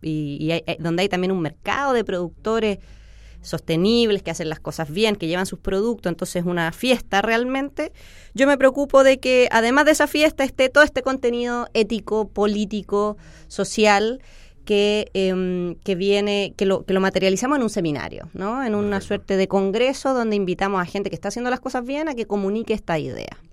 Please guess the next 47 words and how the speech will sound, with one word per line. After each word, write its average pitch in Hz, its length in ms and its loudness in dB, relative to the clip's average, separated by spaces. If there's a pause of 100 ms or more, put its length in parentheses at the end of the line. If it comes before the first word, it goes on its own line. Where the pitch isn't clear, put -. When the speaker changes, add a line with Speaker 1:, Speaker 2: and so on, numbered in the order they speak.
(160)
Speaker 2:
Pero 156 120 -2
esto 190 120 -2
es 185 40 2
abierto 180 240 2
a 143 40 -2
toda 139 140 2
la 165 80 0
comunidad, 123 360 -2
¿no? 110 260 -6
Speaker 1:
Es 240 160 -2
abierto. 285 520 2
Lo 190 80 2
que 214 80 2
pasa 269 220 4
es 277 60 -8
que, 247 120 0
claro, 269 220 6
la 185 100 4
gente, 240 520 -2
bueno, 180 260 0
todavía 185 320 2
no 233 60 0
es 240 80 -2
algo 226 200 0
tan 233 200 2
masivo, 240 680 2
eh, 214 120 0
lo 190 120 0
estamos 214 260 0
masificando, 220 720 0
y 226 40 0
por 254 120 4
supuesto 269 260 0
que 254 80 4
la 220 80 6
gente 240 220 2
prefiere, 226 580 2
en 202 80 2
principio, 202 720 2 (560)
eh, 180 340 6
ir 214 160 2
a 208 60 2
pasarlo 214 320 2
bien 214 160 0
al 196 100 0
cerro, 254 500 2
comer, 233 640 -2